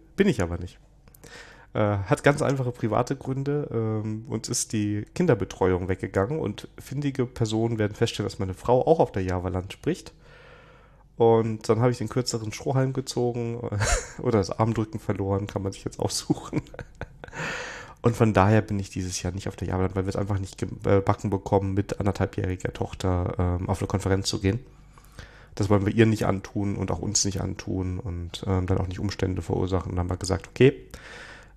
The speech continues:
ähm, einer bleibt zu Hause und einer kann, ähm, auf der Konferenz sprechen. Und von daher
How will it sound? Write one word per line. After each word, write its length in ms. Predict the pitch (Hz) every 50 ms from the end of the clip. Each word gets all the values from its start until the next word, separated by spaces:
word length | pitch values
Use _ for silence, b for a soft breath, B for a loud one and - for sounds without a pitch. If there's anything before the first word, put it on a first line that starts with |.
| -
ähm, 380 | - 104 101 98 98 98 101 -
einer 160 | - 107 104 98
bleibt 240 | - - 98 - -
zu 120 | - 92
Hause 440 | 95 107 113 110 113 113 117 120 143 - -
und 380 | - 95 95 90 95 95 - -
einer 180 | 98 92 95
kann, 340 | 92 - 98 98 92 92 92 - b b b b b b b b b b b - 175
ähm, 300 | 107 98 92 92 95 95
auf 120 | 98 -
der 80 | - 107
Konferenz 400 | - 110 107 110 110 117 120 -
sprechen. 420 | - - 117 101 - - 101 98 - b b b b b b b b b b b b b b b b b - - -
Und 600 | - - 95 92 87 87 92 - - - - - - -
von 160 | - 95 92 87
daher 640 | - 90 - 90 85 92 95 92 92 95 98 101